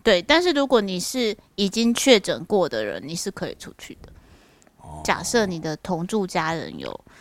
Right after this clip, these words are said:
Speaker 2: 嗯。
Speaker 1: 有人，譬如说今天他确诊，但是你今天，你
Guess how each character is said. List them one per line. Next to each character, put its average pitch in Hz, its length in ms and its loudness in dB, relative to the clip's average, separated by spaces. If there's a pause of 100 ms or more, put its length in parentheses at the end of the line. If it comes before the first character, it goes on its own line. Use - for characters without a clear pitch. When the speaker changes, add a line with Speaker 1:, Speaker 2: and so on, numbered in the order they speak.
(120)
Speaker 2:
嗯。 85 340 -2
Speaker 1:
有 160 100 -2
人， 160 380 -6 (880)
譬 214 100 0
如 185 120 2
说 180 200 -2 (160)
今 190 160 -4
天 190 140 0
他 180 140 -2
确 180 200 -2
诊， - 300 -10
但 190 100 2
是 214 100 0
你 180 120 -2
今 240 240 2
天， 254 240 0
你 196 180 0